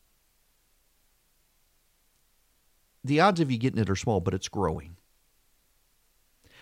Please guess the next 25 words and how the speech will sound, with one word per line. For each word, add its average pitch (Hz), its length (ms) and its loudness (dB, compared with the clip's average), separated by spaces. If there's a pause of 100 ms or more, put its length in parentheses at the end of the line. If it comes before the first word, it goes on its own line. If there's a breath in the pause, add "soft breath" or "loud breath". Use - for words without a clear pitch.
(180 loud breath)
And 107 280 2
w-, 104 400 -6
we're 123 200 -2
past 147 400 -2
the 127 80 -2
point 117 280 -4
now 104 140 -2
where 98 140 -2
the 95 80 -2
virus 95 360 -2
can 87 280 -4
double 101 420 0
every 95 300 -4
two - 200 -10
days 82 560 -4
within 90 300 -4
our 82 100 -4
population. - 760 -10 (500 loud breath)
So 101 580 4
right 101 320 0
now 107 480 0
in 107 140 0
the 104 100 -4
United 113 460 -2
States, 92 560 -4